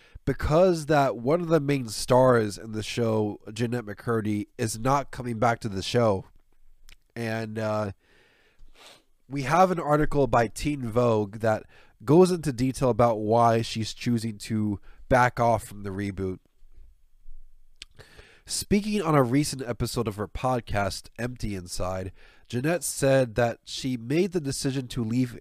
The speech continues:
entertainment several years ago. E! News points out, uh, "I quit a few years ago because I initially didn't want to do it," she said on the podcast.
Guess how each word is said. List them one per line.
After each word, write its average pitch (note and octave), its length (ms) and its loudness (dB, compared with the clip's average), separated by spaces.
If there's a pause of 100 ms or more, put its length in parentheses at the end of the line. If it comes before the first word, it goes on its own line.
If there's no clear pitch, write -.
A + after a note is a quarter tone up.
entertainment G#2+ 800 -8
several B2 460 -2
years G#2+ 280 -2
ago. F#2+ 360 -6 (720)
E! D3+ 180 -2
News F3 300 0
points G#2+ 360 -6
out, E2+ 240 -8 (1600)
uh, G#2+ 380 0 (360)
"I C3+ 140 2
quit F#3+ 280 4
a F#3 60 4
few D#3+ 180 -6
years C#3+ 240 0
ago A#2 320 -2
because A2 560 -4
I A#2+ 140 -4
initially B2 540 -6
didn't A2 340 -8
want G#2 220 -4
to F#2 100 -12
do G#2+ 300 -2
it," F2 120 -6 (520)
she - 160 -6
said A#2 200 -2
on G#2 140 -2
the F2+ 80 -10
podcast. G2 720 -4